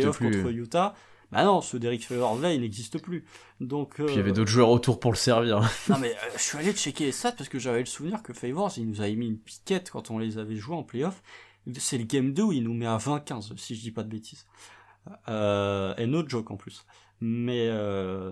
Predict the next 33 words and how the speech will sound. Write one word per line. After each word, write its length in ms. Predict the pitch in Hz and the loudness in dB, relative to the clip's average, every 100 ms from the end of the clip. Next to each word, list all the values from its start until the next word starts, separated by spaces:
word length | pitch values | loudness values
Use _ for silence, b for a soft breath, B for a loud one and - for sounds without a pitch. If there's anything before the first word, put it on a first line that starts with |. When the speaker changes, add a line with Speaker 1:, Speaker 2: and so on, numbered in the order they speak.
| 104 | -8
Speaker 1:
donc 260 | 120 131 139 | -6 -4 2
ouais, 300 | 226 226 151 | 6 6 4
euh, 420 | 98 107 110 110 | 0 -4 -6 -4
neuf 320 | 113 185 226 | 2 4 4
à 60 | 247 | 0
Favors, 440 | 226 160 277 302 | 0 0 2 0
parce 180 | - 139 | 0 -6
que 80 | 165 | -6
qu'est-ce 240 | 156 196 | -6 -4
qu'on 160 | - 196 | -2 0
attendait 340 | 196 196 180 | 0 -2 -4
de 60 | 175 | -4
plus 260 | - 226 156 | -2 -2 -2
de 80 | |
Derrick 300 | 139 147 151 | -4 -4 -6
Favors ? 340 | - 147 147 - | -6 -6 -4 -4
Bah 100 | 113 | -2
rien. 240 | 98 120 101 _ _ _ _ _ | -2 -2 -6 _ _ _ _ _
Donc, 420 | 120 120 135 135 - | -10 -2 -2 -2 -2
en 220 | 113 120 | 2 0
tout 100 | - | 2
cas, 140 | 202 | 2
moi, 160 | 185 180 | 4 2
j'en 140 | 160 | 2
attendais 340 | 135 143 135 135 | 0 0 0 2
rien 400 | 139 131 131 151 | 2 0 2 0
de 60 | |
plus. 260 | - 123 - | -4 -10 -8
Donc 120 | 110 | -8
voilà, 200 | 110 127 | 0 0
J 260 | 113 113 147 | 0 2 4
R 180 | 156 | 4
E 60 | 175 | 4